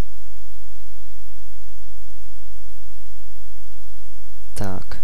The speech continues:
І як же ж... я можу легко дістати шерсть, зробивши он туди нагору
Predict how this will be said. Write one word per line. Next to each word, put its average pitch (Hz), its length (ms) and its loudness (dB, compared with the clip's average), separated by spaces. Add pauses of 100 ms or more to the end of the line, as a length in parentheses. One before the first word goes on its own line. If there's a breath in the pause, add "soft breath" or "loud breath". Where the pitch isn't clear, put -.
(760 loud breath)
І - 80 0
як - 240 0
же 104 140 0
ж... - 160 0 (1120 loud breath)
я 107 120 0
можу 104 320 0
легко 98 360 0
дістати 104 400 0
шерсть, - 460 0 (920)
зробивши 90 520 0
он 80 180 0
туди 101 280 0
нагору 101 460 0